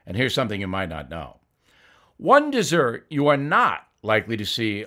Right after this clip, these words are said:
on a table in China, fortune cookies. Nope. Those were invented in the early twentieth century at a restaurant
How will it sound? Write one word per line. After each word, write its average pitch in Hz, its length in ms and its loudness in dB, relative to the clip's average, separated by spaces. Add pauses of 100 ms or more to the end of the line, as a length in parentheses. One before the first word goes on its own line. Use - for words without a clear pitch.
on 98 160 -6
a 87 60 -6
table 101 360 -4
in 85 80 -8
China, 143 560 -2 (280)
fortune 170 480 0
cookies. - 720 -8 (320)
Nope. 123 420 4 (560)
Those 170 460 8
were 156 120 2
invented 185 520 4
in 143 240 -2
the 113 220 -6
early 208 520 0
twentieth 202 560 -6
century 160 680 -4 (240)
at 101 120 -2
a 101 60 0
restaurant 196 840 0